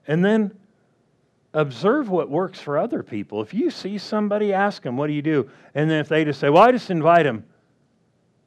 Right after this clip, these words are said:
No, 'cause every, 'cause you're the one who keeps bringing 'em. What do you do? How do you invite them? What do you say?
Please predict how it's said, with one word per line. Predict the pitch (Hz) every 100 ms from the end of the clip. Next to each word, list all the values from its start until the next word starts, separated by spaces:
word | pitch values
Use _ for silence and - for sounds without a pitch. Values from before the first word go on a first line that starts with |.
| _
No, | 185 175 165 165 151 _ _ _ _
'cause | 175 160 175
every, | 185 165
'cause | 156 147 160 139
you're | 190
the | 175
one | 156 147
who |
keeps | 139 160 110
bringing | 156 202 135
'em. | 85 78 _ _ _ _ _ -
What | 135 214
do | 202
you | 170 156
do? | 165 180 82 76 _ _ _ _ _ -
How | - 180 208
do | 175
you | 156 160
invite | 147 139 165 190 190
them? | 95 78 - _ _ _ _ _ _ _ _ _ -
What | 180 208
do | 214
you | 220 190
say? | - 165 165 156 78 71